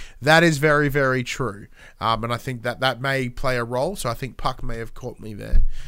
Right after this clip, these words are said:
Um, Anthony might get God of War three remastered. Uh, then they're not gonna give away God of War anytime soon.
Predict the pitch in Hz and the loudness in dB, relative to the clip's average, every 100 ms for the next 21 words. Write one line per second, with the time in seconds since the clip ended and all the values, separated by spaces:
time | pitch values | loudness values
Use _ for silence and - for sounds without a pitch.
0 | - - - 113 117 113 131 143 143 147 | -8 -8 -2 0 0 -2 -2 -2 0 -2
1 | 147 139 139 143 135 - 131 135 131 131 | 2 2 2 2 -2 0 2 2 0 -2
2 | 123 - 139 139 135 131 139 139 143 - | -4 -4 -2 -2 -2 -2 0 -2 -2 -2
3 | 139 135 131 - - - - 98 101 98 | -2 -2 -4 -12 -12 -12 -6 -2 0 0
4 | 98 101 101 101 101 113 - - 123 120 | 0 -2 -2 -4 -6 -10 -16 -10 -4 -4
5 | 117 110 113 123 147 147 143 131 131 117 | -4 -8 -6 0 0 0 -2 -2 -2 0
6 | 120 117 113 120 127 120 120 - 120 117 | 0 -2 -2 -4 -2 -2 -6 -6 -6 -6
7 | - 127 117 113 113 110 | -8 -8 -6 -6 -8 -10